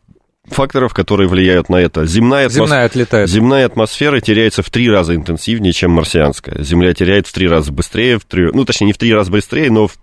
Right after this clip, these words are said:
Speaker 1: э, в массовом выражении в три раза больше, чем Марс каждые сутки. Или там даже каждую секунду. Э, в этом плане, э, в отличие от Марса, у нас есть инструмент, э, который ее регулярно пополняет. Это вулканизм.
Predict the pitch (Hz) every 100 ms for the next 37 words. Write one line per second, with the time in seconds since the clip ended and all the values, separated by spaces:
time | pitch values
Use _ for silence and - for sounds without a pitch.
0 | - 92 90 87 78 80 92 110 110 -
1 | 87 82 80 85 90 131 156 117 - 104
2 | 101 90 85 82 120 - 85 87 87 92
3 | 101 - 87 80 85 - 71 - - -
4 | - - - _ - 82 85 80 78 69
5 | - 80 78 85 87 76 67 - _ -
6 | - - - 90 90 87 - 113 131 117
7 | 117 139 151 139 131 - 104 98 90 85
8 | 113 113 135 - 92 104 139 156 117 95
9 | 110 110 - 104 101 90 92 95 113 135
10 | - 117 101 92 92 113 113 95 92 98
11 | 87 87 92 92 - 87 87 90 87 69
12 | 95 95 87 - 87 80 67